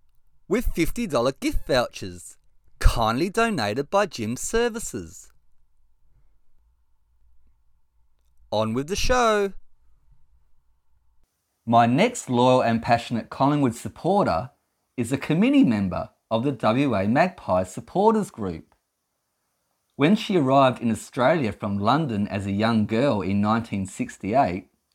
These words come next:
she knew nothing about Australian rules football. And she was still none the wiser in nineteen eighty, when she was watching her first Collingwood game live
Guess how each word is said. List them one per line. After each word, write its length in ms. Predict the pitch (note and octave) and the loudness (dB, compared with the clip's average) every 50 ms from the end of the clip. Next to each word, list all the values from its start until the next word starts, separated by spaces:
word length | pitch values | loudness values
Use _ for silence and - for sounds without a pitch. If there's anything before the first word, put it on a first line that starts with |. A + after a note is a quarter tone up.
| _ _ _ _ _ _ | _ _ _ _ _ _
she 280 | _ - - - G#3+ A3 | _ -8 -2 2 2 4
knew 160 | G#3 E3 C#3+ | 4 4 4
nothing 640 | C#3 C3+ C#3+ E3+ A3 C#4 C#4+ - - B2+ G#2 G2 E2 | 4 4 4 4 2 2 0 0 -4 -4 -4 -4 -4
about 360 | D#2+ F#2+ F#2+ F#2+ F#2+ G#2+ - | -6 -6 -4 -2 -2 -2 -4
Australian 640 | - - - - - - G2+ G#2 A2 B2+ D3+ D3+ B2+ | -6 -10 -14 -14 -8 -4 -4 -2 0 -2 -2 -2 -2
rules 280 | F#2+ E2+ F2+ A#2 A#2 | -4 -4 -4 -6 -6
football. 720 | - _ - A#3 A3+ A#3 - - A2+ G2 F2 E2 - A2+ - _ _ _ _ _ _ _ _ _ _ _ _ _ _ _ _ - | -8 _ -10 -10 -10 -12 -10 -8 -8 -6 -6 -8 -10 -12 -16 _ _ _ _ _ _ _ _ _ _ _ _ _ _ _ _ 0
And 480 | F3+ A3 G3 C3+ A#2+ A2 G#2+ G#2+ - - _ _ | 2 2 4 4 4 2 0 0 -4 -8 _ _
she 200 | - - - A3+ | -16 -8 -4 -2
was 180 | B3 B3 A#3 - | 0 0 0 -2
still 420 | - - - - F3+ G#3+ C4 C#4 | -4 -10 -4 0 2 4 6 6
none 260 | C4 A3 D#3 C3+ B2 | 6 6 4 4 4
the 60 | A2+ | 2
wiser 540 | G#2 G2 G2 F#2+ F#2 F2+ F2+ F2+ G#2 A#2 C3+ - | 2 0 0 0 0 0 0 -2 -4 -4 -4 -2
in 180 | B2+ B2 B2 A#2 | 0 2 2 4
nineteen 480 | A#2 A2 A2 A2 - - B2 B2 A#2 - | 4 2 2 0 -2 -2 -4 -4 -4 -2
eighty, 640 | - E3 G3 A#3+ A#3 - - A2+ F2+ E2 - - _ _ _ _ _ _ _ - | -2 -2 -2 -2 -4 -4 -6 -8 -6 -6 -8 -12 _ _ _ _ _ _ _ -4
when 180 | A#2 A#2 A#2+ | -2 0 0
she 140 | A#2+ - - | 0 0 0
was 180 | D3+ F3 E3+ - | 0 0 0 0
watching 380 | C3+ A2 - - - C3+ B2 | 0 0 0 0 -2 -2 0
her 120 | A#2 B2+ C3 | 0 0 -2
first 460 | - - - F3+ G3 G3+ G3 - - | -4 -4 -4 -2 -2 -2 -2 -6 -10
Collingwood 500 | - - A3+ A#3 B3 A#3+ A3 F#3 - G2+ | -4 0 0 2 2 2 2 2 0 0
game 300 | A2 G#2 G2 G2 G#2 G#2 | -2 -2 -2 -2 -2 -2
live 600 | G#2+ G#2 A#2 C#3+ E3 E3+ D3+ A#2 F#2 E2+ F2+ F#2+ | -2 0 2 4 4 4 4 2 0 -4 -8 -12